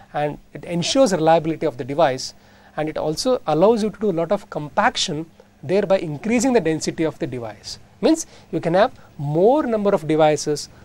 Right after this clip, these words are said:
per square centimeter or per square millimeter, as the case may be in case of V L S I. So this is how we can broadly classify between J fets and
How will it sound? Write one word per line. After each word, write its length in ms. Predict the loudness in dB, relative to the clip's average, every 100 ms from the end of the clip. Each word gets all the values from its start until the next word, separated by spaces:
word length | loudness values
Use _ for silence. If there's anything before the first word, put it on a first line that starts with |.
| _ -4
per 260 | 0 2 0
square 640 | -6 -6 -2 0 0 -4 -14 -14
centimeter 640 | -6 -2 -2 -2 -2 -2
or 120 | -2
per 320 | -4 -4 -2 -2
square 400 | -4 -4 -4 -8 _ _ _ _ _ _ _ -8
millimeter, 720 | 2 4 6 4 4 2 0 -8 -2
as 160 | -2
the 100 | -2
case 260 | -4 -4 -4
may 60 | 0
be 220 | 0 -2
in 120 | -8
case 220 | -6 -2 0
of 220 | 0 -4 -20 _
V 80 | -8
L 80 | -6
S 160 | -6
I. 120 | -8 -12 -20 _ _ _ _ _ _ _ -8
So 100 | -2
this 120 | 0
is 40 |
how 80 | 2
we 80 | 2
can 140 | 0
broadly 260 | 2 2 2
classify 480 | -2 -2 -2 -2 -2
between 440 | -2 -4 -4 -4 -10 _ _ -6
J 180 | -2
fets 320 | -2 -2 -4 -4
and 140 | -6